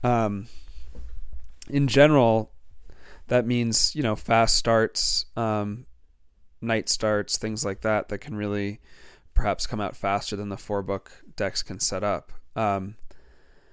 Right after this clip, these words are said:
one other thing I'll say is, um, and maybe just pivot to where, where you get value round over round or try and raise your floor if you're not playing four book.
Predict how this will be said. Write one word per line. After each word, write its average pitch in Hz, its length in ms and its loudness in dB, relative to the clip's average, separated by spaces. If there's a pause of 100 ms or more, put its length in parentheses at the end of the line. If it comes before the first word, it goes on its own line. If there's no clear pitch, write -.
(320)
one 151 160 2
other 208 180 4
thing 151 180 0
I'll 127 80 2
say 120 280 4
is, 110 360 4 (100)
um, 107 440 0 (1900)
and 117 100 -8
maybe 113 220 0
just 104 180 -4
pivot 120 360 0
to 104 160 -2
where, 117 320 4 (160)
where 117 180 2
you 117 160 2
get 110 180 2
value 107 680 0
round 104 300 -2
over 104 220 -2
round 101 320 -2
or 104 60 -4
try 107 200 -4
and 101 180 -4
raise 104 260 -2
your 104 120 -6
floor 104 420 -2
if 92 160 -8
you're 101 100 -6
not 101 280 -4
playing 123 240 -2
four 123 240 -2
book. 135 360 -4